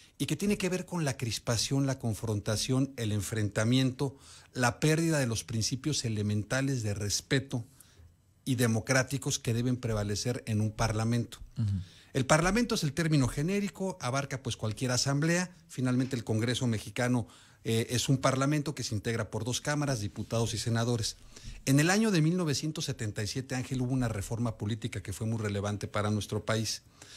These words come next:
Speaker 1: Y una de las disposiciones constitucionales que se reformaron en ese entonces fue el artículo sesenta y uno, para que específicamente se estableciera que los diputados y los senadores son inviolables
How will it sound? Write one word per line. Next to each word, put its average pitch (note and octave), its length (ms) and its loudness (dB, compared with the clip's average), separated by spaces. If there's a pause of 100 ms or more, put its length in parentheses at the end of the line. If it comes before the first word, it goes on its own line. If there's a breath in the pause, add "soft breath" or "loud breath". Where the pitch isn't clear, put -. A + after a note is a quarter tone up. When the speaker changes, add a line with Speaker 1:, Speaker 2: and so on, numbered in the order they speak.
(200 loud breath)
Speaker 1:
Y C#3+ 100 4
una F#3+ 180 8
de E3+ 80 4
las B2 240 2
disposiciones A#2 680 -2
constitucionales A#2+ 960 -2
que A#2+ 120 -6
se - 120 -4
reformaron A2+ 680 0
en A2+ 100 2
ese B2 200 0
entonces C3 440 2
fue B2+ 140 -2
el A#2+ 40 2
artículo A2+ 460 -2
sesenta A2 480 0
y A2 80 2
uno, A#2 200 4 (760 loud breath)
para B2+ 240 6
que C3+ 240 2
específicamente C#3+ 960 0
se B2+ 100 -2
estableciera A2 720 0 (400 loud breath)
que A#2+ 120 0
los A#2 200 4
diputados B2+ 680 0
y D3 40 2
los B2+ 140 2
senadores A#2+ 540 0
son E3+ 260 2
inviolables C3+ 1040 4